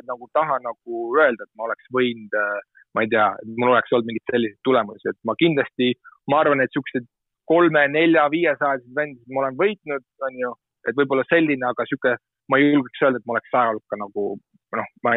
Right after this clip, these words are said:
ma ei tea, tagakäsi oli natuke ikkagi, andis, andis tu-, andis puudu, seda sai mängida ja, aga serv oli, noh, kindlasti kiire katte peal, aga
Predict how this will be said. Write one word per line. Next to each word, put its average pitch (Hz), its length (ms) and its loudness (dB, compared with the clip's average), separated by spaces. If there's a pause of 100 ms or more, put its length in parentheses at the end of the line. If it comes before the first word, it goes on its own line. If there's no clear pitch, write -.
(120)
ma 117 100 2
ei 117 100 2
tea, 110 180 4
tagakäsi 135 480 2
oli 123 100 -2
natuke 127 400 -4
ikkagi, 117 320 -4
andis, 120 300 -4 (160)
andis 120 320 -4
tu-, 127 100 2 (380)
andis 120 340 -4
puudu, 117 400 2
seda 123 240 2
sai 117 160 0
mängida 117 480 -2
ja, 107 140 -2 (760)
aga 107 440 2 (580)
serv 208 400 6
oli, 156 140 2
noh, 196 120 0 (140)
kindlasti 220 340 -2
kiire 135 240 2
katte 123 320 -2
peal, 107 220 -6
aga 110 160 -4